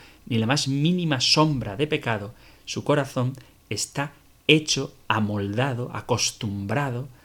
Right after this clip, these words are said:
está orientado a cumplir la voluntad de Dios. Y por eso ella libremente obedece siempre al Señor.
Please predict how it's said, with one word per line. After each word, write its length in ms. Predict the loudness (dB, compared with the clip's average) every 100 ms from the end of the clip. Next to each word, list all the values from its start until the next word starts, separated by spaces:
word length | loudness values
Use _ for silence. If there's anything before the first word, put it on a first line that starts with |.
| -20 -20 -10 -6
está 600 | -6 -8 -4 -2 -2 -8 -6
orientado 840 | 2 4 4 0 -2 2 2 0 -6 -12 -18 -6 0
a 140 | 0
cumplir 440 | 0 -2 -2 -2 -4
la 80 | -8
voluntad 400 | -6 -8 -8 -4
de 100 | -2
Dios. 340 | -2 -4 -6 -14 -2
Y 100 | 0
por 220 | 2 2
eso 360 | 2 0 -2 -6 -10
ella 300 | -6 -6 -2 4
libremente 960 | 6 6 8 6 6 4 0 -4 -8 -8 -20 -16 -2
obedece 520 | 0 0 -2 -4 -4
siempre 680 | 0 4 6 4 2 -6 -10 -14 -20 -6
al 180 | -4 -2
Señor. 420 | -4 -6 -12 -18